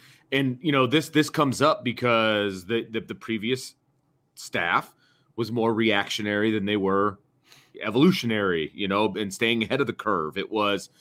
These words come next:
"Wow, we just got our butts kicked in twenty twelve in the national championship game by Alabama. That's who we wanna be." And then you go about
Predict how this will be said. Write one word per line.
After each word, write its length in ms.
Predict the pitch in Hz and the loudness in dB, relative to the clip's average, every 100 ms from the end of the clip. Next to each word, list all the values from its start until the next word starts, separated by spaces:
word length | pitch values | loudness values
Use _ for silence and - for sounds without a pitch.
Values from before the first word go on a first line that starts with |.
| _ _ _ _ | _ _ _ _
"Wow, 260 | 113 131 | 0 2
we 120 | 113 120 | 2 2
just 140 | 117 | 2
got 140 | 123 | -2
our 100 | 107 | -2
butts 340 | 85 - 120 - | -4 0 0 0
kicked 260 | - 110 101 | -6 -6 -6
in 100 | 95 | -8
twenty 240 | 117 110 | -4 -4
twelve 320 | 95 120 117 | 0 2 2
in 80 | 98 | 0
the 40 | |
national 320 | 98 104 - 92 | -2 -4 -6 -6
championship 500 | 113 110 98 98 101 | -4 -4 -6 -8 -6
game 160 | 98 | -4
by 120 | 90 | -2
Alabama. 580 | 92 95 78 110 107 85 - _ _ | -2 -2 -2 0 0 -4 -8 _ _
That's 240 | 104 131 | -4 -4
who 80 | 107 | -6
we 140 | 90 139 | 0 2
wanna 260 | 107 87 | 2 -2
be." 280 | 73 80 57 _ _ _ - | -4 -8 -8 _ _ _ -8
And 100 | 104 | -2
then 100 | 110 | -2
you 80 | |
go 240 | 101 117 110 | 2 4 4
about 440 | 107 110 107 - | 4 4 2 0